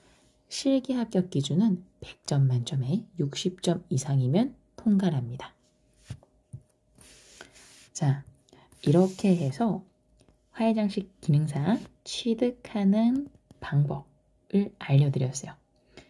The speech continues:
필기 합격하고 이 년 안에 실기 합격하면 된다라는 거고, 우리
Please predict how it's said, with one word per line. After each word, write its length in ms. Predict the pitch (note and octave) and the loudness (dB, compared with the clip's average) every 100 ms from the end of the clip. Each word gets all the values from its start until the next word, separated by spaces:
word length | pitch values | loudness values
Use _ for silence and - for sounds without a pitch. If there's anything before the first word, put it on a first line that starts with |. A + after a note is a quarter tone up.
| _ _ - | _ _ -4
필기 300 | - F3+ F#3 | 2 4 4
합격하고 640 | F3 F3 - D#3 B3+ G#4+ - - | 0 -2 -4 -2 0 -2 -4 -8
이 180 | - C3 | 0 2
년 320 | C3+ C#3+ - | 4 0 -2
안에 440 | - A#2+ E3+ D4+ - - | -6 -2 0 -2 -6 -14
실기 440 | - A3 G3+ G3 | -6 -2 -2 0
합격하면 760 | E3 - D3+ - D3+ G#3+ F#4+ - | -2 -4 -8 -4 -2 -2 -4 -6
된다라는 1120 | - C3 C3 B2+ C#3 - _ _ - C3 C#3 | 2 2 4 0 -4 -14 _ _ -6 0 2
거고, 420 | C#3 C#3 C#3 - - _ _ _ _ - - - | 2 0 -2 -2 -6 _ _ _ _ -20 -20 -8
우리 240 | - G3 | 0 0